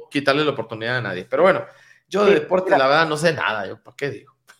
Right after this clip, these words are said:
Speaker 2: Ya para finalizar, amigo, a mí me queda algo muy claro. Arandas, Arandas, la selección Arandas, y hablando en caso, en este caso de la varonil, lo que necesita en la banca, más que un entrenador, más que un estratega, más que un técnico,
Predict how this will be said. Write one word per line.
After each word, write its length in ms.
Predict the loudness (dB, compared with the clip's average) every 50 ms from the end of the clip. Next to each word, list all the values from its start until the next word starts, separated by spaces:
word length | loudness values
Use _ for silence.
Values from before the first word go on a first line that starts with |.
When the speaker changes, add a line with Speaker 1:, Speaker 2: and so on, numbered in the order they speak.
| _ _ _ _ _ _ 0
Speaker 2:
Ya 220 | 4 6 6 6
para 160 | 6 6 4 4
finalizar, 420 | 4 4 2 2 4 4 6 6
amigo, 420 | 6 6 4 6 6 6 6 6
a 80 | 4 2
mí 100 | 2 2
me 140 | 0 2 4
queda 180 | 6 6 8
algo 160 | 6 6 4 2
muy 180 | 0 0 0
claro. 280 | 4 6 6 6 6 6 6
Arandas, 680 | 6 6 8 6 6 6 4 4 4 2 -4 -12 -2 2
Arandas, 460 | 4 6 6 6 6 4 4 2 2
la 100 | 2 2
selección 420 | 2 2 0 0 0 0 2 6 6
Arandas, 440 | 6 6 6 4 2 0 -2 0 2
y 40 | 2
hablando 280 | 4 4 4 2 0
en 80 | 0 0
caso, 220 | 0 -2 -2 -2
en 40 | -6
este 160 | -6 -6 -6 -4
caso 200 | -4 0 2 4
de 40 |
la 80 | 4 6
varonil, 440 | 6 6 4 4 2 -2 -4 -6 _ _ _ _ _ _ _ _ -2
lo 300 | 2 6 6 6 6 4
que 100 | 2 4
necesita 500 | 4 2 0 0 -2 -4 -2 2 4 4
en 80 | 4
la 80 | 6 4
banca, 340 | 4 4 4 2 2 0 2
más 260 | 2 2 0 -2 -2
que 80 | -2 -2
un 80 | 0
entrenador, 520 | -2 -2 -2 -2 -2 0 2 4 4 4 4
más 160 | 2 0 0
que 80 | -2 -4
un 80 | -4
estratega, 440 | -4 -4 -4 -4 -2 0 0 0 0 -2
más 160 | -4 -4 -4
que 80 | -4
un 120 | -6 -4 -2
técnico, 540 | -2 -2 -2 -2 -4 0 -2 -2 -2 -4